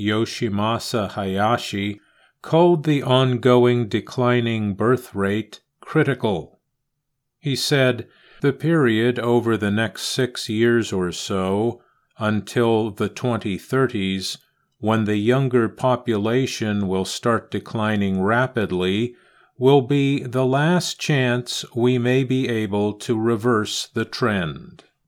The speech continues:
Prime Minister Fumio Kishida called the low birth numbers the biggest crisis Japan faces.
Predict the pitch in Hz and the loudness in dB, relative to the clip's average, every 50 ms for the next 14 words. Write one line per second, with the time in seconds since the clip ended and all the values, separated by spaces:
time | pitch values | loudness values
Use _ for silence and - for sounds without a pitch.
0 | _ _ _ _ _ _ _ _ _ _ _ _ _ _ _ _ _ _ _ _ | _ _ _ _ _ _ _ _ _ _ _ _ _ _ _ _ _ _ _ _
1 | _ _ _ _ _ - 185 196 185 175 165 170 170 165 160 147 - - - 139 | _ _ _ _ _ 2 4 6 6 6 4 4 4 2 0 0 -2 -2 2 4
2 | 135 123 123 - - 143 151 143 139 135 131 123 113 110 104 - - - 104 95 | 4 4 2 0 0 2 2 4 4 4 4 4 4 4 2 0 0 -2 -2 -2
3 | - - - 131 127 117 104 95 95 95 98 95 - _ _ _ _ _ _ _ | -2 -4 -4 -2 -2 0 0 0 0 0 -2 -4 -6 _ _ _ _ _ _ _
4 | - - - 160 170 170 165 160 143 127 117 123 113 107 107 107 104 101 95 87 | -12 -2 2 4 6 6 4 2 0 0 2 2 2 4 4 4 4 4 4 2
5 | 85 95 98 101 95 - - 95 92 92 92 90 87 85 92 92 95 110 123 135 | 2 2 2 2 2 0 -2 -2 0 0 2 0 0 0 2 2 2 2 2 0
6 | 131 - - - _ _ _ _ _ - 120 107 98 101 123 143 139 147 156 156 | -2 -4 -8 -12 _ _ _ _ _ -2 -2 -2 0 2 2 2 4 4 2 2
7 | 156 - - - - - - 151 143 135 120 - - 117 120 123 120 - - - | 2 -2 -10 -12 -8 -2 0 2 2 2 0 0 0 0 0 0 0 -4 -8 -10
8 | - - 131 123 123 - 120 107 101 98 98 101 101 - - - 120 117 113 - | -6 -2 -2 -2 -2 -2 -2 0 0 2 2 0 0 -2 -4 -2 -2 -2 -2 -2
9 | - - 117 98 87 73 65 - - - - - | -4 -2 -2 -2 -2 -2 -4 -8 -12 -12 -12 -14